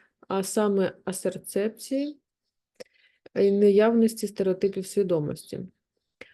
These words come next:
А перцепція, залежність прийняття від минулого досвіду суб'єкта, і стереотипи свідомості, стійкі думки, оцінки, судження, які неточно і неповно відбивають навколишню дійсність і впливають на поведінку,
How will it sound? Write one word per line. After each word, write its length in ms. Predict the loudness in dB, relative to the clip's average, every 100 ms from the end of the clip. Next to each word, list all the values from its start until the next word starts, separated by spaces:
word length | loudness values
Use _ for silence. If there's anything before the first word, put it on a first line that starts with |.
| _ _
А 220 | -2 -2
перцепція, 1200 | 2 2 0 -6 -4 -4 -6 -4 0 0 -2 0
залежність 580 | 4 6 6 4 0 -2
прийняття 480 | -4 -2 -2 -2 0
від 180 | 0 0
минулого 560 | 0 2 4 2 0
досвіду 580 | -2 -4 -4 -8 -4 -4
суб'єкта, 720 | -2 -2 2 0 0 -6 -6 -8 -20 _
і 100 | -4
стереотипи 600 | 2 6 6 4 2 0
свідомості, 720 | 0 0 0 0 0 -2 -4
стійкі 420 | -6 -8 -8 -6
думки, 440 | -4 -4 -4 0 2
оцінки, 500 | 2 2 -4 -2 -4
судження, 440 | -4 -4 -2 -2
які 260 | -4 -2 -2
неточно 720 | 0 -2 -2 2 2 0 -8 -6
і 140 | -4
неповно 720 | -2 -4 -2 0 2 0 0 0
відбивають 640 | -2 -4 -2 0 0 0
навколишню 720 | -4 -2 2 2 0 -6 -8
дійсність 600 | -4 -4 -2 -4 -6 -4
і 120 | -2
впливають 640 | -2 -2 -2 2 2 2 0
на 180 | -2 0
поведінку, 720 | 0 0 -2 -4 -6 -4